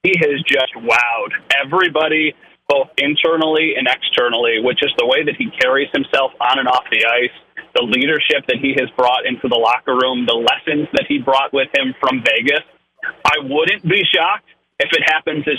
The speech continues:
soon as next year. That being said, there are other guys in the locker room who, who are maybe equally deserving, which is why I don't know if it happens.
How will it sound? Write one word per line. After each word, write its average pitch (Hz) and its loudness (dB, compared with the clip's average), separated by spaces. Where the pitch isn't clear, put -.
soon 151 0
as 135 -2
next 139 0
year. 151 0
That 160 2
being 170 0
said, 175 0
there 165 2
are 160 2
other 147 2
guys 156 2
in 156 0
the 147 2
locker 143 2
room 170 2
who, 156 2
who 180 2
are 151 2
maybe 147 0
equally 151 0
deserving, 143 0
which 147 0
is 143 -2
why 139 2
I 127 -2
don't 147 -2
know 151 2
if - -4
it 131 -2
happens. 190 -2